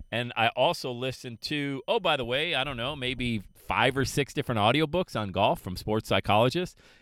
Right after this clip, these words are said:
Every single one of them says if you wanna get really good at golf, get a better short game. Has, you know, very little to do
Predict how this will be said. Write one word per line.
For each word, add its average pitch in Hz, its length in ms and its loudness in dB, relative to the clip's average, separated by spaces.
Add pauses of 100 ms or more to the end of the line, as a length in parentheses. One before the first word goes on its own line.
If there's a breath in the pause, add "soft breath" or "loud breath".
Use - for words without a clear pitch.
(140)
Every 180 340 2
single 196 340 -6
one 175 180 -4
of 139 100 -4
them 113 160 -2
says 110 320 -2
if 104 120 -8
you 107 120 -4
wanna 120 280 -2
get 107 160 -4
really 101 260 4
good 131 160 8
at 131 80 4
golf, 104 380 4 (140)
get 92 120 -2
a 82 40 -4
better 85 220 0
short 80 260 -4
game. 64 220 -8 (140)
Has, 85 200 -8 (100)
you 107 160 -2
know, 76 160 -2 (380 soft breath)
very 156 360 6
little 170 280 6
to 160 100 -2
do 92 360 -2